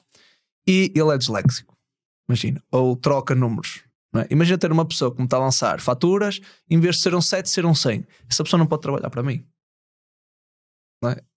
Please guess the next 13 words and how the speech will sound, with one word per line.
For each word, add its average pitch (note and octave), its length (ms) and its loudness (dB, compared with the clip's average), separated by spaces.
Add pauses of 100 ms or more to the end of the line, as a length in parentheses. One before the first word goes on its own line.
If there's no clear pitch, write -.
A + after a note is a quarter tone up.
Eu D3 60 -4
sei D#3+ 120 0
que D#3 100 0
é, - 100 -2
é D#3 40 0
um D#3 40 0
bocado C3+ 240 0
duro C#3+ 220 2
dizer C3+ 280 0
isto, D#3+ 240 2
mas, E3+ 220 2 (1160)
pá, B2+ 280 0 (240)
eh, D#2+ 460 -6